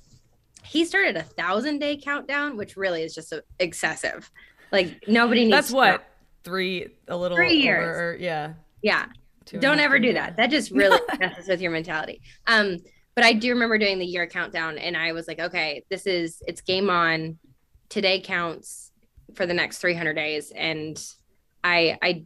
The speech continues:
Speaker 1: just remember trying to grind the whole time, like, trying not to take a day off, which was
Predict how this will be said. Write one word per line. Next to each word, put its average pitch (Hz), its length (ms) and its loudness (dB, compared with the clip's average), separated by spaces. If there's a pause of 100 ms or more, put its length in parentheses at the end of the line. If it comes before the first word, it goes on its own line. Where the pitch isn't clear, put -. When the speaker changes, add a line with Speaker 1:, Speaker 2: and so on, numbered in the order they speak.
(320)
Speaker 1:
just 180 220 -4
remember 185 260 0
trying 180 240 -4
to 165 60 -2
grind 160 540 -8
the 160 60 -8
whole 160 240 -4
time, 156 400 -6 (320)
like, 156 240 -6 (640)
trying 180 240 -2
not 170 160 -2
to - 60 -18
take 170 120 -6
a 165 60 -8
day 160 140 -4
off, - 260 -6
which 180 120 -6
was 151 300 -6